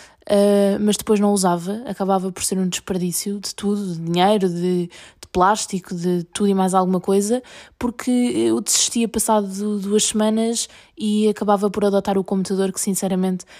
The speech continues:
é mesmo a forma mais fácil, pelo menos que para mim resultou, ah, de forma mais fácil. O meu curso também é um curso bastante teórico, portanto, hum, também pode ter a ver com isso, ok? Não estou aqui a generalizar e a dizer que todos os cursos superiores e,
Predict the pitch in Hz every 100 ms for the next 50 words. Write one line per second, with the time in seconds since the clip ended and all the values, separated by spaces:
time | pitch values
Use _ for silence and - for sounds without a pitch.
0 | - - 190 190 180 180 180 190 185 196
1 | 185 185 185 - 202 202 269 226 196 185
2 | - - - 196 196 196 185 175 - 180
3 | 185 180 190 175 175 - 180 180 - 185
4 | 180 175 175 185 175 - 220 - - -
5 | _ 196 190 208 185 196 185 180 185 -
6 | 196 180 185 - 190 - 202 208 214 -
7 | - - 196 196 - 208 208 202 202 202
8 | 202 - _ _ _ - - 214 190 196
9 | 208 196 202 233 190 165 170 175 180 175
10 | 185 175 - 190 185 190 196 202 190 208
11 | 240 - - - 208 196 196 185 214 208
12 | - 220 202 196 208 196 185 - 214 190
13 | - 170 180 196 208 202 - - - _
14 | - 185 185 185 190 196 - - -